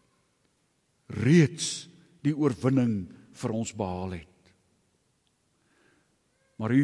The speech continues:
weet dat ons 'n stryd het op aarde. 'n Stryd omdat ons graag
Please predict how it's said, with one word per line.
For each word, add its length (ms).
weet 240
dat 200
ons 300
'n 40
stryd 520
het 200
op 160
aarde. 480
'n 60
Stryd 720
omdat 400
ons 400
graag 640